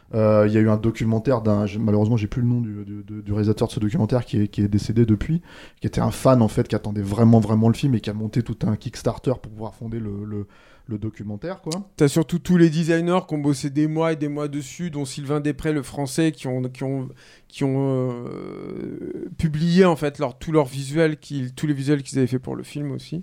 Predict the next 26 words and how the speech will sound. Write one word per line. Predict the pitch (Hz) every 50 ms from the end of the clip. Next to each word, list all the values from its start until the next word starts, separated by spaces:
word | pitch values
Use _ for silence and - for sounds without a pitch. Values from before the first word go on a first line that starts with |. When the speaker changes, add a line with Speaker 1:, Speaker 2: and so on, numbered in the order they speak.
| - - -
Speaker 1:
Ce | -
qui | - 131
fait | 127 - 165
que | 165 - 135
Speaker 2:
Dont | 160
Speaker 1:
donc, | 165 151
Speaker 2:
cette | 147 160 135 135
araignée. | 147 131 131 127 131 143 165 180 - -
Speaker 1:
voilà, | - 127 123 117 113 110
donc | 117 117 139 151 143
dans | 123 120 113
l'inconscient | 117 113 - 131 123 - 147 131
collectif, | 117 - 123 117 113 - - - 208 220 - - - - - -
en | - 117
fait, | 113 - 175 185 190 -
en | - 120
fait, | - 175 165
ce | -
qui | - - 131
reste | 123 151 151 -
à | 135
peu | 123 - 139 135
près | - - 143 139 139 120
de | 117
manière | 110 110 110 113 117 117 104
générale, | 113 113 117 120 131 135